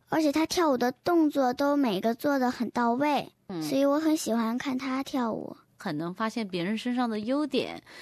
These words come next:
Speaker 2: 那你觉得你身上有他值得学习的吗？跳舞的。
Speaker 1: 有，就是我比他软，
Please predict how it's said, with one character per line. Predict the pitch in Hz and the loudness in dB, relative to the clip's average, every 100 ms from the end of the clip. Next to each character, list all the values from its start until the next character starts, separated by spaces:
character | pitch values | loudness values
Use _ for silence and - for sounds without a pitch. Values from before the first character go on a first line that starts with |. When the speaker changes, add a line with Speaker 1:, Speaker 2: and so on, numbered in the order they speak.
| - - | -20 -4
Speaker 2:
那 | 330 | 0
你 | 311 185 | 2 2
觉 | 147 190 | -2 -2
得 | |
你 | 277 233 | 0 0
身 | - 220 | -4 -2
上 | 254 | -2
有 | 240 156 | -2 -4
他 | - 233 | -2 -2
值 | 226 - | -2 -4
得 | 160 160 | -4 -4
学 | - 143 | -4 -8
习 | - 120 | -8 -10
的 | 113 | -12
吗？ | 135 135 | -14 -16
跳 | - 190 | -8 -6
舞 | 160 - | -6 -8
的。 | - - _ _ - | -14 -16 _ _ -2
Speaker 1:
有， | 240 220 214 214 - _ _ _ _ - | 2 4 4 0 -4 _ _ _ _ -6
就 | 311 311 | 0 0
是 | - 285 | 2 2
我 | 269 277 | 2 2
比 | 262 | 0
他 | 247 294 294 | -2 2 2
软， | 285 247 220 | 4 2 0